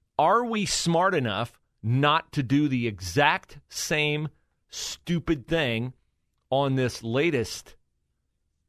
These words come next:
leftist-led agenda to get control of Facebook? Now, on its face, it sounds wonderful, doesn't it? Hey, you know, let's get control of Facebook. Facebook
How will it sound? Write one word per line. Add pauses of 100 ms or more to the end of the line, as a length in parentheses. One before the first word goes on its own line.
(520)
leftist-led (100)
agenda (480)
to (220)
get
control
of
Facebook?
Now, (420)
on
its
face,
it
sounds
wonderful,
doesn't
it?
Hey,
you
know,
let's
get
control
of
Facebook. (760)
Facebook